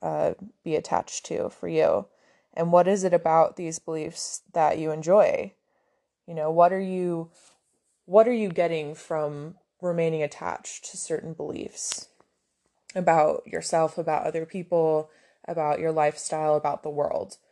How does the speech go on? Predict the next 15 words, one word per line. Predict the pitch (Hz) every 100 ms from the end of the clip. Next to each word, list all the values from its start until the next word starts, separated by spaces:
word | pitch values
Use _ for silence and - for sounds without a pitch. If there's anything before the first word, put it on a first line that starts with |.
| _ _
What | 180 185 190
is | 190 175
that | 165 160
giving | 170 160 156 143
you | 120 95 180 196 _ _ _
when | - 170 156 160
you | 156
are | 147
attached | 143 - - - -
to | 151
the, | 156 151 -
these | 170 165 143
beliefs? | - 147 165 - - - _ _ _ _ _ - _ _ _ - - _ _ - - - - _ _ - - - _ _ _ _ _ _ - _ _ _ _ _ _ -
And | 196 190
are, | 196 226 214